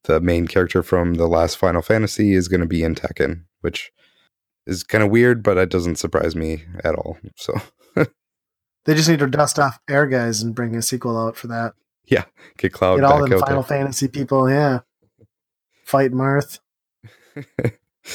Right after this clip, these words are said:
Speaker 1: Yeah.
Speaker 2: Or Marth is, uh, sorry, not Marth. Uh, I can't, yeah, you can tell how well versed I am in R P Gs. I'm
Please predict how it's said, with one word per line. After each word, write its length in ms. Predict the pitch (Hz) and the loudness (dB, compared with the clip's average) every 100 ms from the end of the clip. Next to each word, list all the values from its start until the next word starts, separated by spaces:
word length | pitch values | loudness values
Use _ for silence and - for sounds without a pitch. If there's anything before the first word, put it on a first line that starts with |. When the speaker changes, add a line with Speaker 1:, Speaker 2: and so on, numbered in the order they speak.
| - - _ - 85 | -16 -18 _ -10 -4
Speaker 1:
Yeah. 160 | 85 87 | -2 2
Speaker 2:
Or 100 | 147 | 4
Marth 280 | 165 180 143 | 4 4 2
is, 240 | 143 131 | 2 2
uh, 160 | 143 123 | 2 0
sorry, 400 | 160 139 127 123 | 0 0 0 0
not 180 | 127 | 0
Marth. 380 | 120 117 123 - | 0 0 -2 -2
Uh, 380 | 113 110 110 110 - _ - | -2 -2 -2 -6 -12 _ 0
I 160 | 117 | 0
can't, 340 | 113 117 110 117 | 2 2 0 0
yeah, 180 | 117 107 - | 0 0 -2
you 200 | 123 127 | -2 0
can 100 | 120 | 2
tell 220 | 120 113 | 4 4
how 120 | 107 | 2
well 380 | 107 107 104 104 _ _ _ - | 2 2 0 -2 _ _ _ 0
versed 320 | 117 110 113 | 2 2 2
I 80 | 107 | 0
am 180 | 107 | 0
in 180 | 104 101 - _ _ _ _ - | 0 -2 -6 _ _ _ _ -6
R 100 | 113 | -4
P 140 | - | -4
Gs. 440 | 110 113 110 - - | -4 -2 -2 -2 -4
I'm 240 | 117 117 | -6 -8